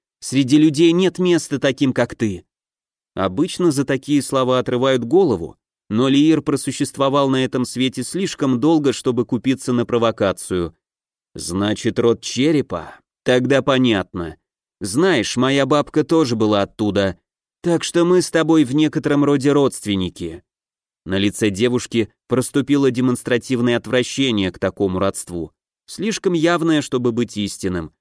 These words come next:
Лич отпустил запястье ведьмы, позволив ей упасть на землю. «Если так хочешь умереть, то спрыгни в реку.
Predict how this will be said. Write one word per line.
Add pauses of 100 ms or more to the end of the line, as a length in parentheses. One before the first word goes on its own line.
(260)
Лич
отпустил
запястье
ведьмы, (140)
позволив
ей
упасть
на
землю. (720)
«Если
так
хочешь
умереть,
то
спрыгни
в
реку.